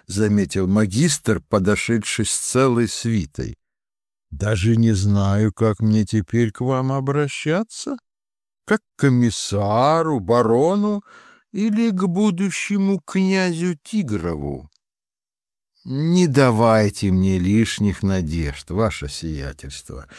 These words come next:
Титулы еще нужно заслужить.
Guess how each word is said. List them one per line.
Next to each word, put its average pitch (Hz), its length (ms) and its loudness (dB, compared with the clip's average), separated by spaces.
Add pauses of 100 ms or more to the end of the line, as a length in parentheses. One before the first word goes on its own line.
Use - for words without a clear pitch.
(300)
Титулы 190 760 0
еще 180 440 0
нужно 165 460 0
заслужить. 113 1120 -2